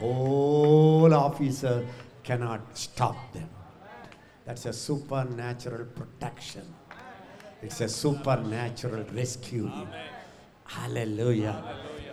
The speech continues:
Speaker 1: Then what happened? You know the story. He said, "The God whom you serve." You know, I like it. The kings didn't say, "They are my servant."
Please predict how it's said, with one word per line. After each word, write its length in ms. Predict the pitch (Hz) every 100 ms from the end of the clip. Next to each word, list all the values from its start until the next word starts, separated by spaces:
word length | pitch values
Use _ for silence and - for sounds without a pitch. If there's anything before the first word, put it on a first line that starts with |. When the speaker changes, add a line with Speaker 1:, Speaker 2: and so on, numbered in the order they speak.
| - 131
Speaker 1:
Then 180 | 135
what 180 | 127 160
happened? 440 | - 170 165 180 123
You 80 | 131
know 180 | 135 139
the 120 | 131
story. 500 | - 160 165 196 - - - - - - _ _ _ _
He 160 | 127 120
said, 380 | 165 185 185 - - -
"The 80 | 127
God 540 | - 156 160 165 - -
whom 300 | 151 147 139
you 220 | 123 139
serve." 420 | - - 113 85 - - - _ - - - - - _ _
You 100 | -
know, 120 | 147 - -
I 140 | 147
like 280 | 143 185 -
it. 120 | 113 - - - -
The 100 | -
kings 380 | - 240 277 -
didn't 300 | 156 202 214
say, 220 | - 185 185
"They 160 | 165
are 140 | 160 156
my 260 | 170 202
servant." 540 | 196 - 160 131 123